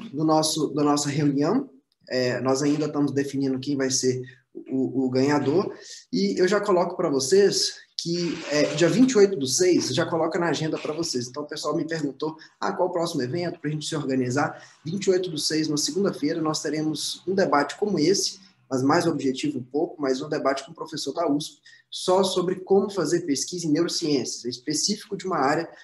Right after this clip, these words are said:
aí dentro da neuro, tá? Então vai ser bem legal, ele tem bastante experiência e ele vai poder aí, é, tecer os comentários, tá? Então, deixo a palavra franca aos, aos palestrantes, ao Mateus, ao João, à Ellen e à Júlia, caso,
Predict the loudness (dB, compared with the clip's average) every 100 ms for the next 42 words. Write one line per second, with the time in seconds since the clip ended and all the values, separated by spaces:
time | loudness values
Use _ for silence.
0 | -10 0 2 2 -2 0 0 2 0 -2
1 | -10 -8 -6 -4 -4 -2 -2 -2 2 4
2 | 4 4 2 2 0 0 -2 0 -2 -2
3 | -6 -2 0 -2 -4 -10 _ _ 0 2
4 | 2 0 0 2 2 2 -6 -16 -6 0
5 | 4 6 4 2 2 2 0 -2 2 2
6 | 4 2 0 -4 -6 -6 -8 -12 -14 -14
7 | -14 -16 _ -10 -10 -16 _ _ -2 0
8 | 0 -6 -16 _ _ _ -20 _ 2 2
9 | 2 0 2 2 2 -2 -2 -2 -2 0
10 | 4 4 2 -4 -10 -6 0 0 0 -2
11 | 0 0 0 2 2 2 0 -2 -2 -4
12 | -2 -2 0 2 2 0 0 0 2 2
13 | 0 0 0 0 0 2 2 2 2 0
14 | 0